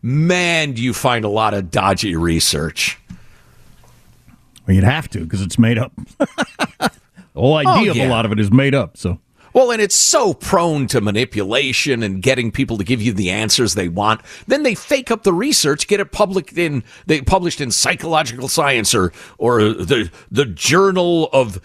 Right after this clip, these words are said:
Speaker 1: Sexist Dog Park Rape Culture or whatever, like, uh, Lindsay and Pluckrose and, and Boghossian did.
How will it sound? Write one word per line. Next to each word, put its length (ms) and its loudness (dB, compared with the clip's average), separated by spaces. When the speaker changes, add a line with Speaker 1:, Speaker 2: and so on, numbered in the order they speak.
Speaker 1:
Sexist 880 -2
Dog 480 0
Park 400 0
Rape 320 -2
Culture 440 0
or 40 4
whatever, 420 2
like, 320 -4
uh, 200 0
Lindsay 400 -2
and 100 -6
Pluckrose 480 -2
and, 220 -4
and 160 -4
Boghossian 500 -2
did. 220 -4